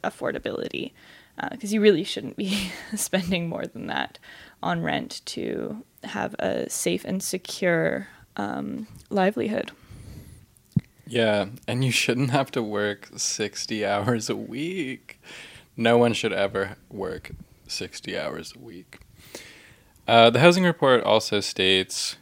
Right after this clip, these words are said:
Speaker 2: quote, "It has become increasingly obvious that the housing needs of all people cannot be attained through the private housing market.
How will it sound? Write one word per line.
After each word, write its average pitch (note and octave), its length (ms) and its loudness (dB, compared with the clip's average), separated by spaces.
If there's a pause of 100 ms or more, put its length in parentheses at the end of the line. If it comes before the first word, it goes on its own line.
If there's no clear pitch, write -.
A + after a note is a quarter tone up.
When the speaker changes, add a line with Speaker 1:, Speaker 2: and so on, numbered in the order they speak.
Speaker 2:
quote, A2 420 2 (320)
"It A2+ 100 2
has A#2 140 0
become A2 320 -2
increasingly B2 600 -4
obvious G2 680 -2
that A2 80 -12
the F#2 80 -6
housing G#2+ 420 -2
needs G2+ 380 -4
of G#2+ 100 -6
all G2+ 220 2
people F2+ 580 -8
cannot G#2+ 320 -2
be A2 240 -2
attained F#2+ 680 -6
through G2+ 400 -4
the - 120 -8
private F2+ 380 -2
housing E2 360 -10
market. F#2+ 460 -10